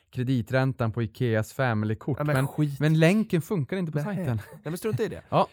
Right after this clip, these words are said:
Speaker 2: För nu ska vi lyssna på vad Hugo har, eh, skickat in här.
Speaker 1: Ja.
Speaker 2: Han skriver så här: "Hej." Eller hejsan, säger han till och med. "Har en fundering, eh,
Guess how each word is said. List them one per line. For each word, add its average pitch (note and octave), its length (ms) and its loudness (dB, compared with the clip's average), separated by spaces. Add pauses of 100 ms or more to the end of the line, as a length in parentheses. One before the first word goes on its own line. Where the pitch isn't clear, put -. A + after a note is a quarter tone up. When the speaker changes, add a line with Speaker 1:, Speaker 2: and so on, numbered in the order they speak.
Speaker 2:
För - 140 -4
nu G#3+ 140 2
ska G#3+ 140 -2
vi G3+ 80 0
lyssna F3 240 -4
på C#3+ 100 -8
vad C#3+ 200 0
Hugo F#3+ 360 -2
har, A2+ 440 -4
eh, A2+ 60 -10
skickat A#2 260 -10
in A2 140 -10
här. G2 80 -2
Speaker 1:
Ja. A#2+ 240 4
Speaker 2:
Han F#3 160 -2
skriver C3 200 -6
så - 100 -14
här: - 80 -16
"Hej." F3 200 -4 (420)
Eller B2 140 -4
hejsan, D3+ 360 -2
säger B2+ 120 -4
han A2+ 80 -8
till B2 80 -8
och A2+ 40 -6
med. G2+ 100 -10 (400)
"Har A#3 300 4
en A3+ 180 2
fundering, C#3+ 720 0 (100)
eh, C3+ 400 -4